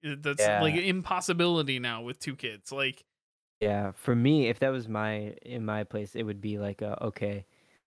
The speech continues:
Speaker 2: um, maybe for a weekend, like, you and the kids go away for the weekend, like,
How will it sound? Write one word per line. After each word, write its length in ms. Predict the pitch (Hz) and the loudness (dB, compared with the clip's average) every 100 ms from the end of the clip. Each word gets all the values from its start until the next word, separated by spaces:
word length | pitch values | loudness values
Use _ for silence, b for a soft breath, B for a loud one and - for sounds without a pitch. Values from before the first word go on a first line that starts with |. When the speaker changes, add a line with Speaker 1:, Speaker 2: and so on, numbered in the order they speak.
| _ _ - | _ _ -4
Speaker 2:
um, 360 | 98 95 98 - | -2 -2 -4 -4
maybe 300 | - 110 110 | 0 2 2
for 220 | 101 110 | 0 -2
a 60 | 101 | -2
weekend, 680 | 98 104 - 101 98 95 90 _ _ | -2 -4 -2 -4 -4 -6 -10 _ _
like, 420 | 104 104 101 - - _ _ _ _ _ _ _ _ _ _ _ - | -6 -4 -4 -6 -14 _ _ _ _ _ _ _ _ _ _ _ 0
you 160 | 113 | 2
and 100 | 107 | 2
the 60 | 104 | 0
kids 420 | - 110 101 107 - _ - | 0 0 0 -6 -16 _ 0
go 220 | 113 107 | 2 2
away 280 | 104 104 98 | 2 0 0
for 140 | 107 | -6
the 100 | 101 | -6
weekend, 440 | 101 98 101 98 107 | -8 -6 -8 -6 -6
like, 220 | 101 | -8